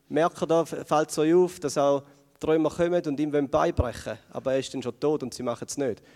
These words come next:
Man hat den Hingerichteten Bein gebrochen, Knie gebrochen, damit sie sich eben nicht mehr aufstützen können.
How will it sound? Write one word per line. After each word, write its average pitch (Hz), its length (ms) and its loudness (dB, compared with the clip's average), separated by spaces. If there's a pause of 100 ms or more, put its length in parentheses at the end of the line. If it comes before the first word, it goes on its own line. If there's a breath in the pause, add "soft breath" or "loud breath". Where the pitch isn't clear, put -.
(300 soft breath)
Man 135 120 -4
hat 165 320 0 (240)
den 143 80 0
Hingerichteten 170 580 -2
Bein 156 220 2
gebrochen, - 460 -2
Knie 165 200 0
gebrochen, 117 460 -6 (460)
damit 151 240 2
sie - 100 -6
sich 143 160 -4
eben 156 180 0
nicht 156 220 0
mehr 143 180 2
aufstützen 120 520 -2
können. - 120 -18